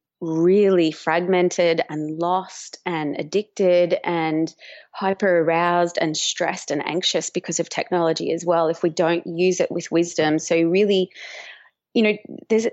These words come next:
there's, and there's mindfulness in this approach, right? There's a stepping back and going, "Hang on a second, before I spend eight hours on my laptop today,"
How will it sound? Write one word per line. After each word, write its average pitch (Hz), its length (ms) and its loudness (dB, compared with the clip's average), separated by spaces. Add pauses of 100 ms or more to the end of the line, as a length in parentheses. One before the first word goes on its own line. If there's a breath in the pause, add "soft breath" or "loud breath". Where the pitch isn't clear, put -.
there's, 226 160 4
and 233 180 2
there's 240 140 2
mindfulness 254 640 2
in 156 80 0
this 151 160 -6
approach, - 420 -4
right? 190 260 0
There's 190 180 2
a 190 40 -2
stepping 208 460 -2
back 165 340 -2
and 170 160 -2
going, 165 400 -2
"Hang 190 240 -4
on 208 80 2
a 214 60 0
second, - 600 -8 (140)
before 220 340 -2
I 233 80 2
spend 185 420 0
eight 170 160 2
hours 165 340 2
on 156 420 -4 (240)
my 165 120 -2
laptop - 440 -4
today," - 520 -4